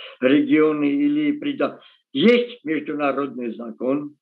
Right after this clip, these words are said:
есть международное право, и поскольку Армения считается членом оон, членом Европарламента, и она за демократию,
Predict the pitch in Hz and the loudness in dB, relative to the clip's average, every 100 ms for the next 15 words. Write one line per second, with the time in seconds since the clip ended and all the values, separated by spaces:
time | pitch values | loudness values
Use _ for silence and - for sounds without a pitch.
0 | _ _ - - 190 196 180 143 143 135 | _ _ -20 4 6 6 2 -2 -2 -4
1 | 127 127 131 120 113 110 - 110 117 123 | -2 -2 -4 -6 -8 -8 -10 -8 -4 0
2 | 147 131 - 151 165 170 165 151 170 156 | 0 0 -6 2 6 6 4 2 -2 -4
3 | - 185 175 151 147 151 143 - 127 - | -4 -4 -2 -4 -6 -8 -10 -8 -10 0
4 | 139 127 127 117 - - 135 143 135 120 | 2 2 -2 -8 -8 -10 -2 2 2 0
5 | - 117 139 165 - _ _ - - _ | 2 4 4 0 -8 _ _ -20 -20 _
6 | - 156 160 135 123 127 127 117 123 113 | 2 4 4 2 2 4 2 2 0 0
7 | 120 127 156 160 - 160 127 - - 131 | 2 2 2 0 4 4 4 -4 -4 0
8 | 135 127 127 123 120 113 107 - 135 135 | 2 2 0 -2 0 -2 -2 0 2 4
9 | 139 117 110 110 117 113 120 123 143 - | 4 2 0 0 -2 -4 -2 2 2 4
10 | 170 185 185 151 | 4 4 0 -6